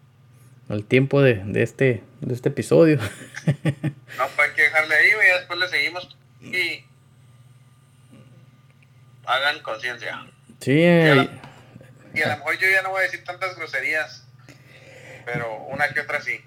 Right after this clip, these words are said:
Speaker 1: No, güey, mándalos a la
Speaker 2: No, por ejemplo, o sea, yo siento, por ejemplo, el mensaje de hoy, ¿no? Que, que te digo, mucha gente va al psicólogo y paga para que le digan eso, ¿no? De, o sea, no sé, no te obsesiones con cosas,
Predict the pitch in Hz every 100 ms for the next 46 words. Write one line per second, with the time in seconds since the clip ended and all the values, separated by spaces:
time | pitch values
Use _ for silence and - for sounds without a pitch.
0 | - - 123 156 185 214 226 214 170 185
1 | 196 196 185 160 143 131 117 113 95 _
2 | - - - - - - - - _ _
3 | - - _ _ _ _ 262 277 269 262
4 | - 220 185 - 220 208 175 - - -
5 | _ _ _ _ _ _ - 160 175 160
6 | 175 190 185 190 175 151 156 175 160 139
7 | 151 156 170 156 135 135 135 127 135 -
8 | 110 - - _ - 147 143 156 170 131
9 | 156 156 165 160 160 160 156 147 160 165
10 | 156 139 123 120 135 147 143 127 117 120
11 | 110 123 135 135 139 139 147 120 110 _
12 | _ _ _ _ - 131 135 127 135 139
13 | 147 139 139 - 135 120 139 156 113 110
14 | 135 139 147 -